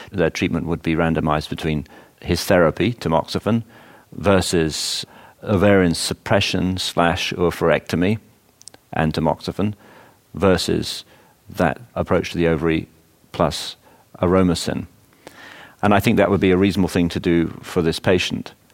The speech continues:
From the point of view of the blood test being uninterpretable, that's a slightly extreme view. I agree that the F S H and L H are completely uninterpretable on tamoxifen.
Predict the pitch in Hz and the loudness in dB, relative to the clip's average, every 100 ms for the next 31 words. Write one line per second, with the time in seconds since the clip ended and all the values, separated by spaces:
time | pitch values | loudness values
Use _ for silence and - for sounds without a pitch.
0 | - - - - - - 113 - 165 127 | -20 -20 -20 -20 -4 2 2 4 2 4
1 | 120 107 101 110 104 - 90 - 90 87 | 2 2 2 2 2 2 0 0 0 2
2 | 90 - 90 85 - 82 80 73 98 - | 0 2 0 0 -2 0 0 -2 -2 -4
3 | - - 143 - 117 98 - 107 92 92 | -4 2 2 4 0 0 -2 0 0 2
4 | 80 - - - - _ - 110 123 123 | 0 0 -12 -20 -20 _ 0 4 4 2
5 | - 110 95 127 110 87 82 90 92 101 | 2 -2 2 4 4 4 2 0 2 0
6 | - 95 98 87 76 95 92 85 85 - | 0 0 0 0 0 2 4 2 -2 -4
7 | 82 90 82 82 80 - 80 78 - 80 | -2 0 2 0 0 0 -2 -4 -2 -2
8 | - 85 82 82 82 - - 76 | 0 0 0 0 0 -2 -4 -4